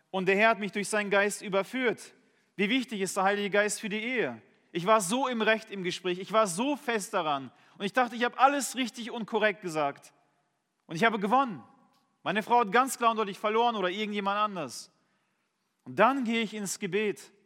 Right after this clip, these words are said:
Und dann fängt Gottes Geist an zu wirken. „Ja, Michael, kann sein, dass du recht gehabt hast. Aber das war nicht meine Art. Du hättest sie ertragen sollen und lieben sollen und dulden sollen und nicht, äh, nicht Ohrfeigen verpassen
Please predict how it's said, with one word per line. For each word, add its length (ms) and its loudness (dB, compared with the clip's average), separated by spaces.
Und 140 -4
dann 220 2
fängt 200 -4
Gottes 320 -4
Geist 280 -2
an 140 -6
zu 180 -12
wirken. 260 -8
„Ja, 160 -2
Michael, 320 -8
kann 200 -10
sein, 140 -10
dass 120 -12
du 80 -14
recht 200 -10
gehabt 320 -14
hast. 320 -16
Aber 180 -10
das 220 -8
war 80 -8
nicht 260 -12
meine 280 -8
Art. 260 -14
Du 80 -4
hättest 180 -6
sie 100 -6
ertragen 460 0
sollen 400 -8
und 160 -12
lieben 320 -6
sollen 400 -12
und 320 -14
dulden 440 -6
sollen 380 -12
und 120 -12
nicht, 220 -8
äh, 400 -2
nicht 260 -10
Ohrfeigen 480 -2
verpassen 560 -8